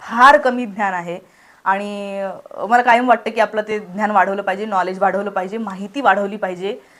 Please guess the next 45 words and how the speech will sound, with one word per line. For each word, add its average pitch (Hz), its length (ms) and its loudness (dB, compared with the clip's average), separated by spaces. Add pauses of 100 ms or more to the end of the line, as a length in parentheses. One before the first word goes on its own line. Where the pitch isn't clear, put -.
(100)
आपला 214 220 4
इतिहास 262 440 0
काय 214 240 4
आहे, 196 400 -2 (240)
हा 202 60 0
भारत 226 360 4
कसा 247 220 0
घडलेला 196 400 -4
आहे, 175 280 -4 (220)
या 214 80 0
भारतामध्ये 226 460 0
कोण 240 260 -6
होऊन 226 240 -2
गेलेलं 202 260 -4
आहे, 202 60 -6
काय 247 120 0
विचार 247 260 0
करत 247 280 -4
होते 262 180 -6
हे 226 140 -4
लोक, 196 220 -6 (560)
हे 269 80 4
मला 262 180 6
कळलं 233 300 2
पाहिजे. 202 440 -2
म्हणून, 240 460 -4 (540)
अ, 190 100 -4 (760)
अ, 170 180 -6 (140)
हे 233 160 0
जे 226 120 -2
काही 262 160 2
वाटत 226 360 4
असतं 226 160 -6 (100)
त्यातनं 220 300 2
हे 233 120 -6
सगळं 196 280 -2
आहे. 180 320 -2 (140)
अर्थात 214 300 -4
ही 247 160 -8
खरेदी 214 220 -4
पण 220 160 -10
काही 214 180 -6
खूप 214 240 -12
नाही 190 240 -8
आहे, 185 220 -12